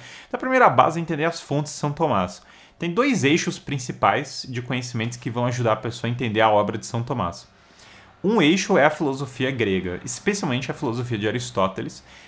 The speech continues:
mas pra entender bem Aristóteles é necessário entender Platão, e algumas coisas que São Tomás tá usando, por exemplo, o conceito de participação e tal,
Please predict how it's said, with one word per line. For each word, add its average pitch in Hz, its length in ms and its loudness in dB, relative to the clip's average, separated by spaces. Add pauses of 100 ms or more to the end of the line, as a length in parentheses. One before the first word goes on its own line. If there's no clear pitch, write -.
(100)
mas 127 220 0
pra 175 260 2
entender 156 360 0
bem 110 180 0
Aristóteles 113 560 -2
é 131 60 0
necessário 120 400 0
entender 107 240 -4
Platão, 139 560 2 (160)
e 139 80 -2
algumas 190 420 2
coisas 147 220 0
que 143 60 0
São 127 40 -2
Tomás 113 300 0
tá - 100 -2
usando, 110 380 -2
por 104 120 -6
exemplo, 98 220 -4
o 95 40 -12
conceito 101 220 -10
de 98 80 -8
participação 107 720 -2
e 117 60 -4
tal, 120 340 4